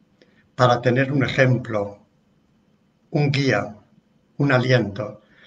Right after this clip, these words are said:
Estamos leyendo el libro de la vida de Teresa de Jesús. Libro de la vida, Teresa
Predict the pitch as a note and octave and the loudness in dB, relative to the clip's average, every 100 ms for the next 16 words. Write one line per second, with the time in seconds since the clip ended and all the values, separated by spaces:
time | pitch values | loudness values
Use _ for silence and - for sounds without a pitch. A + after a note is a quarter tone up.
0 | _ - - C3+ D3+ C#3 A#2+ C3 C3+ C3 | _ -8 0 2 2 2 2 4 4 2
1 | A#2+ A2 B2 B2 B2+ B2+ - - A#2+ A#2 | 0 0 -4 0 0 0 -4 -6 -2 -2
2 | G#2+ G2+ A2+ B2 A#2 - G#2+ A2+ - G#2 | -2 -4 -2 -2 -2 -6 -6 -4 -4 -6
3 | F#2 A2 - - - - _ _ _ _ | -6 -10 -10 -12 -14 -20 _ _ _ _
4 | _ _ _ _ _ _ B2 A#2+ D#3+ D3 | _ _ _ _ _ _ -4 0 2 2
5 | B2 A2 G#2 G2 G2 G#2 F#2 _ _ _ | 2 0 -4 -6 -12 -14 -18 _ _ _
6 | - C3 C#3+ - C3+ B2+ - | -2 2 2 0 0 -2 -6